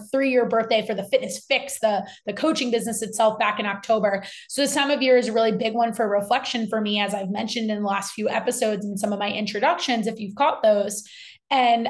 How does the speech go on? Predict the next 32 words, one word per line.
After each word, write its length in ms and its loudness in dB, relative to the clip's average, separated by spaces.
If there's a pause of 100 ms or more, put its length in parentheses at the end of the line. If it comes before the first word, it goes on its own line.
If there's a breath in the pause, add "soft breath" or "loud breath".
I 120 2
want 380 0
to 100 -6
just 360 2
be 160 -6
the 160 -2
voice 380 -2
to 100 2
remind 420 2
you, 300 0 (240 loud breath)
me 240 -2
and 100 -6
Connie 300 0
even 160 -2
touch 240 -2
on 140 0
it, 180 -6 (420)
do 460 2 (100)
not 520 0 (180)
be 340 -2
the 120 4
one 300 0
who 180 -4
gains 440 -4
weight 360 -4
during 240 -2
the 80 0
holiday 340 2
season 540 -6 (280 loud breath)
and 200 -6
push 320 2
yourself 560 2